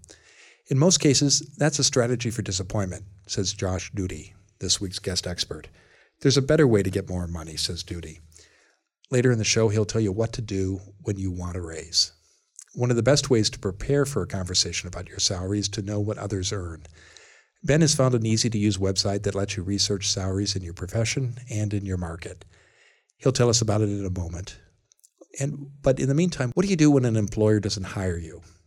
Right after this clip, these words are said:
then offers to give you feedback over coffee, but doesn't answer your follow-up email? That's our question of the week from listener Shannon Clearly. Jenna has the answer.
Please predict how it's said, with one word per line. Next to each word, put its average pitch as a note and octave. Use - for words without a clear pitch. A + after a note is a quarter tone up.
then A2+
offers A2
to -
give G#2+
you F#2+
feedback G2
over F#2+
coffee, G2+
but G#2
doesn't B2+
answer A#2
your G2
follow-up F#2
email? F2
That's D3+
our D3+
question D3
of B2
the A2
week G#2+
from G2+
listener G2+
Shannon G2+
Clearly. A2+
Jenna A2+
has F#2+
the F#2
answer. -